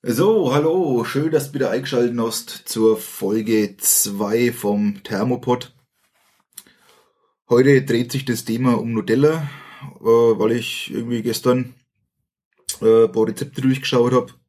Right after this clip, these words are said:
und hab eben diesen, ja, Nutella-Kuchen entdeckt und dachte ich mir, „Mensch,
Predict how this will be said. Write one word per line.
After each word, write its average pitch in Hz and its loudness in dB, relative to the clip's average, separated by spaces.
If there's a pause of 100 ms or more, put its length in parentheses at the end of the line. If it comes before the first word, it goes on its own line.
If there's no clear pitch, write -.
(120)
und 107 0
hab 104 -6
eben 107 -4
diesen, 107 -4 (800)
ja, 123 4 (220)
Nutella-Kuchen 139 2
entdeckt - -4 (260)
und 113 2
dachte 113 -2
ich 113 -2
mir, 113 4
„Mensch, 135 0